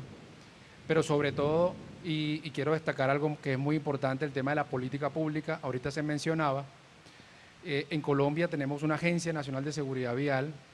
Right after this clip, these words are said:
en la ciudad de Medellín tenemos a la Secretaría de Movilidad, y creemos que todavía hace falta una articulación y de pronto hacer mucho más énfasis en la protección de los usuarios. Los motociclistas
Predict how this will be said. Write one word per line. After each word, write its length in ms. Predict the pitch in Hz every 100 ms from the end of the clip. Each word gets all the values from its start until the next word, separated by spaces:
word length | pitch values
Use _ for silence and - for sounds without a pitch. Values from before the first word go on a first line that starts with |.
| - - -
en 160 | 139 131
la 100 | 127
ciudad 200 | 127 123
de 60 |
Medellín 320 | 147 139 135
tenemos 400 | 135 139 135 143
a 60 | 139
la 100 | 123
Secretaría 540 | 117 120 117 123 139
de 60 | 151
Movilidad, 580 | 147 135 135 151 135 143 - - - - - - - - - - - - - - -
y 80 | 185
creemos 400 | 160 151 143 175
que 80 | 185
todavía 600 | 156 143 127 139 170 160
hace 160 | 160 165
falta 340 | 156 147 160
una 240 | 156 156
articulación 840 | 156 147 143 131 123 - 120 135 156
y 40 |
de 100 | 147
pronto 320 | 131 123 147
hacer 240 | 139 147 160
mucho 300 | 156 156 160
más 300 | 151 151 151 - - - - - 165
énfasis 720 | 180 180 143 131 131 123 - - - - -
en 160 | 147
la 100 | 139 131
protección 800 | 139 127 127 - - 147 151
de 80 | 151
los 140 | 151 123
usuarios. 480 | 131 151 123 113 - - - -
Los 160 | 151 156
motociclistas 880 | 151 147 139 135 151 160 175 190